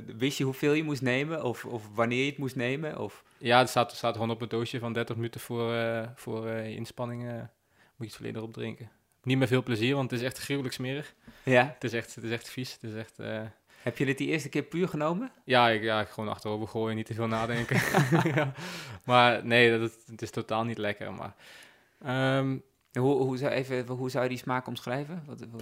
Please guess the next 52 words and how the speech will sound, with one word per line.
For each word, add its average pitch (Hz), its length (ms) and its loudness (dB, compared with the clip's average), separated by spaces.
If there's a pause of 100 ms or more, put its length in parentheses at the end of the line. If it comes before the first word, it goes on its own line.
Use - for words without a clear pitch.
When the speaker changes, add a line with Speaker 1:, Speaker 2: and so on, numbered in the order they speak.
(120)
Speaker 2:
Ja, 110 60 -8
Speaker 1:
wat 117 140 -4
proef 131 220 -4
je? 151 120 -8 (340)
Speaker 2:
een 117 100 -8
levertraan 107 560 -2
die 107 140 -2
over 104 160 -6
datum 107 360 -6
is, 113 120 -8
denk 107 200 -12
ik. - 120 -14
<laughs> - 580 -14
Het - 120 -20
is - 60 -14
echt, - 160 -12
het - 100 -20
is 123 60 -4
echt 120 100 -4
smerig. 110 400 -6 (160)
Speaker 1:
Ja? 127 260 4 (140)
Speaker 2:
Ik 120 120 -2
kan 120 160 2
veel 120 180 0
hebben, 120 240 2
maar 113 140 0
dit 110 120 -10
vond 117 180 -8
ik 113 60 -6
echt, - 240 -8
echt - 160 -14
smerig. 104 440 -8 (500)
Maar 117 140 4
ja, 110 220 6 (160)
ja, 113 260 2
als - 160 -4
de 107 80 -4
resultaten 104 540 0
er 104 60 -4
zijn, 104 240 -2
dan, 107 280 -6
eh, 110 40 -8 (540)
als - 80 -16
topsporter 110 460 -10
is - 80 -16
dan 107 160 -6
een 107 80 -6
kleintje 110 340 -6
voor 104 120 -8
op - 100 -14
te - 80 -10
offeren. 117 280 -14